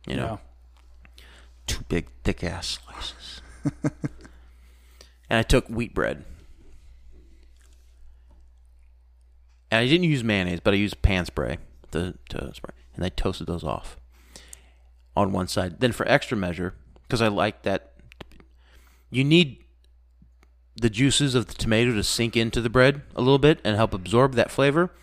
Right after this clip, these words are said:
Speaker 1: So you don't wanna toast it on either side.
Speaker 2: Hmm.
Speaker 1: But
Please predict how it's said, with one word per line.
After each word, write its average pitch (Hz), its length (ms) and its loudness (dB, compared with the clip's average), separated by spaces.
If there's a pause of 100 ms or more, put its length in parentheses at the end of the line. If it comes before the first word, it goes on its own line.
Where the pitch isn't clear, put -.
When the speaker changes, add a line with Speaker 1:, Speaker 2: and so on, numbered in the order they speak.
(320)
Speaker 1:
So - 140 -2
you 143 80 4
don't 180 140 8
wanna 156 160 6
toast - 400 0
it 127 80 0
on 101 240 0
either 98 320 2
side. 85 380 0 (640)
Speaker 2:
Hmm. 120 280 -10 (920)
Speaker 1:
But 139 80 4